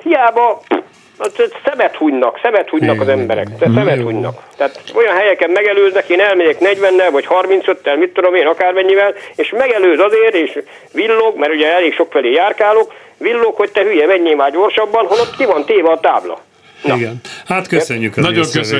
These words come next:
Speaker 3: köszönjük.
Speaker 2: Köszi, köszi.
Speaker 3: Minden jót kívánunk,
Speaker 2: Igen.
Speaker 3: és boldog új évet önnek is.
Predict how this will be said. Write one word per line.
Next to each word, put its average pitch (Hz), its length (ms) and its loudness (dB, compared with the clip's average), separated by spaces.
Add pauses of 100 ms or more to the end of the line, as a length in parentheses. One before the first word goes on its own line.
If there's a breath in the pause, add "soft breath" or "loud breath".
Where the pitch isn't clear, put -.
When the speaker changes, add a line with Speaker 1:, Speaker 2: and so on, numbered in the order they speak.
Speaker 3:
köszönjük. 110 200 -4
Speaker 2:
Köszi, - 340 -2
köszi. - 380 -14
Speaker 3:
Minden 147 280 0
jót 127 220 -6
kívánunk, 113 480 -4
Speaker 2:
Igen. 110 280 -2
Speaker 3:
és 104 120 -2
boldog 101 320 -2
új 92 100 -2
évet 85 260 -2
önnek 101 340 -4
is. 90 240 -4